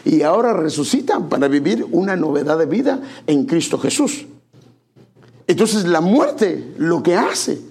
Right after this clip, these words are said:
es sacar provecho, porque entonces muere el viejo hombre y comienza a salir, a resplandecer el hombre que el Señor quiere, el hombre que fue creado en Cristo Jesús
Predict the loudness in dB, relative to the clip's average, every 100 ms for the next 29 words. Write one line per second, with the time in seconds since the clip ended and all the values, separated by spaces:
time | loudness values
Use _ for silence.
0 | -20 -8 -4 0 0 0 -2 0 0 0
1 | 0 -2 -2 -2 0 2 0 2 -2 -4
2 | -14 -16 -2 2 4 4 4 2 2 0
3 | 2 0 2 2 0 0 -2 -2 -6 -4
4 | 0 0 2 0 0 0 0 -2 0 0
5 | 0 2 0 0 -8 -18 -18 -18 -4 0
6 | 2 0 0 0 0 0 0 0 0 -6
7 | -18 -20 _ _ 0 0 0 0 0 0
8 | -2 -2 -4 -2 -2 0 0 0 0 0
9 | 0 2 2 2 0 -2 -4 -2 -2 0
10 | 0 0 0 -2 -6 -12 -18 -10 -2 -2
11 | 0 2 2 2 0 0 2 2 2 -2